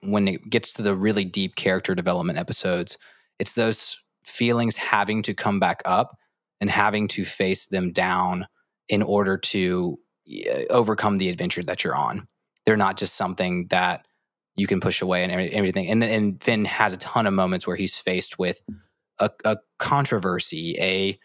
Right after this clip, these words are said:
weird relationship with P B. And he, the only way to kinda defeat his now demons in front of him is to go back into his vault, deal with the suppression of memories and feelings and emotions,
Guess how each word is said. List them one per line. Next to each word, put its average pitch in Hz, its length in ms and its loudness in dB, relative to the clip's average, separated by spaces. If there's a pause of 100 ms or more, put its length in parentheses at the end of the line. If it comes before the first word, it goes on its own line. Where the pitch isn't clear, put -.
(460)
weird 98 380 2
relationship 147 580 2
with 151 140 -2
P 151 220 2
B. 143 400 0
And 98 180 2
he, 110 180 0
the 107 320 4
only 127 320 4
way 107 220 4
to 101 140 -4
kinda 101 180 2
defeat 95 460 -2
his 95 400 0
now 98 340 2
demons 98 480 0
in 90 120 -4
front 147 200 2
of 104 80 0
him 95 260 0
is 95 240 -2
to 95 320 0 (400)
go 101 160 4
back 95 260 2
into 95 280 0
his 92 240 0
vault, 92 380 2 (460)
deal 107 360 2
with 98 300 -2
the - 80 -12
suppression 92 880 0
of 90 320 -2
memories 95 580 0
and 87 160 -4
feelings 92 380 -2
and 90 100 -2
emotions, 90 560 0